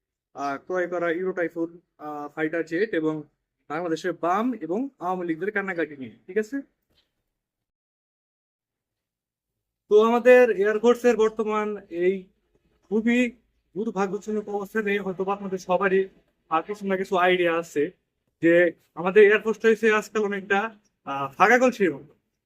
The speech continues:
মানে বাইরে থেকে দেখে মনে হচ্ছে অনেক কিছু আছে, ভিতরে ফাঁকা, কিছুই নেই। ওইরকম ভাবে, আহ, মানে আমাদের পটেনশিয়াল, আহ,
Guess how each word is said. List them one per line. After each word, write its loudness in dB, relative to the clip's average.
মানে -10
বাইরে 6
থেকে 4
দেখে 4
মনে 0
হচ্ছে -6
অনেক -4
কিছু -4
আছে, -2
ভিতরে -6
ফাঁকা, -8
কিছুই -10
নেই। -20
ওইরকম 4
ভাবে, 4
আহ, 2
মানে 0
আমাদের -2
পটেনশিয়াল, 2
আহ, -2